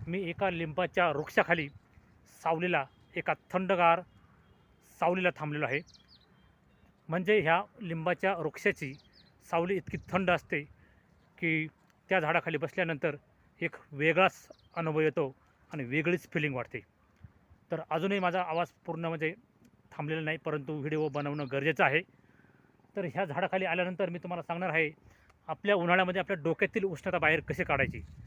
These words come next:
ह्या कडुलिंबाच्या झाडाचा वापर करायचा आहे आपल्याला. आणि ह्या उन्हाळ्याच्या दिवसामध्ये आपण उन्हात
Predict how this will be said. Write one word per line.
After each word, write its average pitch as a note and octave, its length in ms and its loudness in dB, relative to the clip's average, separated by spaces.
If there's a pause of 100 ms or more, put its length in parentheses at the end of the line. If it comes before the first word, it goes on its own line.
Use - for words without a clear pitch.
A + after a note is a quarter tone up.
(500)
ह्या F#3+ 100 2
कडुलिंबाच्या F#3 560 -2
झाडाचा E3+ 260 2
वापर E3 300 0
करायचा D#3+ 300 2
आहे C#3+ 100 -2
आपल्याला. C#3+ 340 -2 (720)
आणि F3 300 -4 (420)
ह्या G3 120 -8
उन्हाळ्याच्या F#3+ 360 0
दिवसामध्ये F#3 360 0
आपण F3 160 0
उन्हात F3 240 0